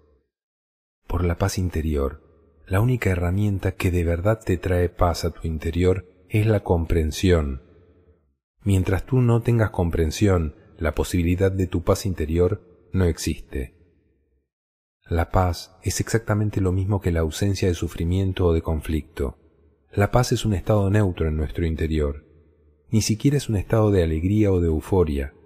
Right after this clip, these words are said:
Esas son características del sentimiento o de las emociones. Desde tu paz interior, tú puedes voluntariamente decidir un estado sentimental,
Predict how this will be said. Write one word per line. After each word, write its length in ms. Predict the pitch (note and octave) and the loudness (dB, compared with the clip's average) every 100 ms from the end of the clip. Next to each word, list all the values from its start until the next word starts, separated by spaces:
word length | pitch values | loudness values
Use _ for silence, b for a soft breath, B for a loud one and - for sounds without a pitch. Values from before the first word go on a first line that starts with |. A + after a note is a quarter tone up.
| - _ _ _ _ - | -20 _ _ _ _ -6
Esas 280 | F#2 G2+ | -4 -2
son 160 | - G2 | -2 -2
características 800 | F#2 F2 - F2 E2+ - F#2 D#2 | 0 -2 -2 -2 -2 -2 -2 -2
del 100 | D#2 | -6
sentimiento 880 | - D#2 E2 F2+ G2+ E2+ C#2+ D2 - _ - | -6 -6 -4 -2 -2 -4 -4 -6 -8 _ -4
o 100 | F#2+ | 0
de 60 | |
las 180 | F2+ E2+ | 0 0
emociones. 800 | F#2 E2+ - G#2 E2 C#2 C2 - _ _ _ _ _ _ _ _ _ _ _ _ _ - | -2 -4 0 0 0 -4 -10 -18 _ _ _ _ _ _ _ _ _ _ _ _ _ -6
Desde 260 | D#2 C#2 | -4 -2
tu 160 | D2+ D#2 | -4 -2
paz 220 | F2+ - | -2 0
interior, 800 | G2 F2 E2 F#2 F2+ D#2 - - - | -2 -2 0 2 2 2 -6 -20 -4
tú 140 | A2 | 0
puedes 300 | A#2 A#2+ A#2 | 4 4 6
voluntariamente 800 | G#2+ F#2+ F2 G#2+ A2 G#2+ G#2+ G2+ | 4 2 0 2 2 2 2 2
decidir 480 | F2 D#2+ F2+ F#2 G#2 | 2 0 0 2 2
un 100 | F#2+ | 0
estado 380 | D2+ F#2 F#2 F2+ | -2 0 0 0
sentimental, 800 | F2 E2 D#2+ D#2 - D#2+ C#2 | -2 -2 -2 -4 -2 -2 -4